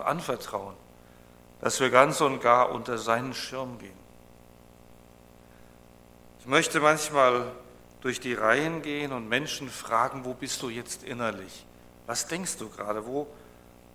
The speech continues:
wo bist du mit deinem Herzen? Was bewegt dich?" Die Klassenarbeit nächste Woche, der Berufswechsel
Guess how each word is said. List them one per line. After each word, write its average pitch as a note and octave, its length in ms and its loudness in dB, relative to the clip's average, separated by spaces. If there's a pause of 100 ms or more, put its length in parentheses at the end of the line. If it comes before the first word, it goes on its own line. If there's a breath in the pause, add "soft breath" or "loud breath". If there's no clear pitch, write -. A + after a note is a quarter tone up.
wo C3 100 -6
bist F3 300 -2
du G#2+ 80 -4
mit A2 180 -8
deinem C3 220 -4
Herzen? A#2 420 -8
Was A#2+ 200 -4
bewegt - 420 -12
dich?" - 220 -18 (2000)
Die A2 60 -18
Klassenarbeit B2 800 -2
nächste A2 400 -12
Woche, A2+ 280 -10 (1600)
der A2+ 100 -8
Berufswechsel B2 1040 -2